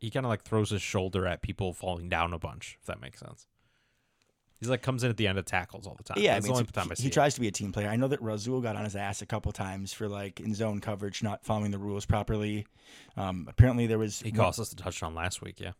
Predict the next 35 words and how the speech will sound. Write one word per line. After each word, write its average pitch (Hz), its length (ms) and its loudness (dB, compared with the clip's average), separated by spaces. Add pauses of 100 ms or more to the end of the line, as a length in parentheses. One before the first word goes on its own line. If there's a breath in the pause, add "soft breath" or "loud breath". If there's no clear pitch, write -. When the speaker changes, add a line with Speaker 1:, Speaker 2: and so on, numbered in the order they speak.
Speaker 2:
there 113 140 2
was 113 140 2
one 113 100 2
of 117 40 0
the 117 80 0
plays 117 440 0
where, 98 180 -6
you 101 120 -8
know, 101 60 -4
teams 143 360 0
are 101 60 0
really 113 140 -2
starting 110 260 -2
to 107 60 -4
use 107 140 -6
that - 180 -8
trips - 320 -4
bunch 104 240 -4
formation 113 400 0
against 113 260 0
us, 120 200 0
but 98 120 -4
we 95 100 -4
just 101 180 -6
can't 107 280 -6
seem 107 160 0
to 98 60 -6
figure 98 300 -4
out. 98 260 -2
And 95 300 -6
Joe 104 120 -4
Barry 95 220 -4
said, 95 220 -6
like, 92 180 -8
"Yeah, 92 220 -6